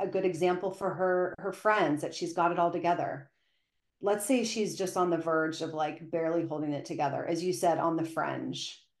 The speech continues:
What would you do for a client like that? How would that look for you?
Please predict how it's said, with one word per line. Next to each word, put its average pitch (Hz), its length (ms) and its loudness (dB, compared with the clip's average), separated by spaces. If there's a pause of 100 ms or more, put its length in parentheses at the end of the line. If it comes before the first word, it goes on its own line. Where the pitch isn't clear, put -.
(280)
What 220 260 4
would 294 180 4
you 240 220 2
do 170 1000 0 (140)
for 180 280 -2
a 170 120 -2
client 143 460 -2
like - 240 -8
that? - 260 -6
How 185 220 2
would 185 100 0
that 156 220 2
look 147 180 -6
for - 160 -10
you? 156 300 -6